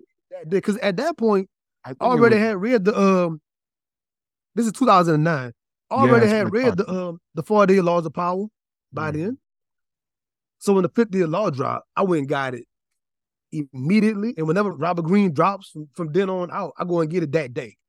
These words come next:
Speaker 1: I don't buy many books on the day of, but whenever he
Speaker 2: Mm-hmm.
Speaker 1: drop, I'm going to take that thirty-minute drive. I'm going to get it. I want, I want it tonight.
Speaker 2: Right.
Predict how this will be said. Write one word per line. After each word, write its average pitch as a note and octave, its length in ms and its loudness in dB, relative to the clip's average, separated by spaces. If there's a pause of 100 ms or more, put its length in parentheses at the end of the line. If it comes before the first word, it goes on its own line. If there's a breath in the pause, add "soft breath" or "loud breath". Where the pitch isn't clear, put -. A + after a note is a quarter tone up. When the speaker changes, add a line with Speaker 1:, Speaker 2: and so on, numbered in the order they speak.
(480)
Speaker 1:
I G3+ 100 -2
don't A#3 120 4
buy F#3+ 200 2
many G3+ 200 0
books F3+ 340 0
on E3 240 -10
the C#3+ 60 -14
day D3+ 240 -2
of, E3 280 -4 (380)
but D3 120 -8
whenever D#3+ 260 -2
he G#3+ 120 2
Speaker 2:
Mm-hmm. G3 100 -2
Speaker 1:
drop, C4 220 -10 (100)
I'm A3 100 -8
going F3+ 240 -4
to G3+ 100 -6
take F#3+ 100 -10
that F3+ 180 -8
thirty-minute F#3+ 480 2
drive. D3 420 -6 (100)
I'm D#3+ 80 -12
going D#3 260 -6
to C#3+ 40 -10
get E3 140 -2
it. A#2+ 100 -10 (600)
I - 60 -6
want, E3+ 280 2
I D#3 40 -4
want F3+ 220 2
it C#3 60 0
tonight. C#3+ 400 -6 (800)
Speaker 2:
Right. A2 260 4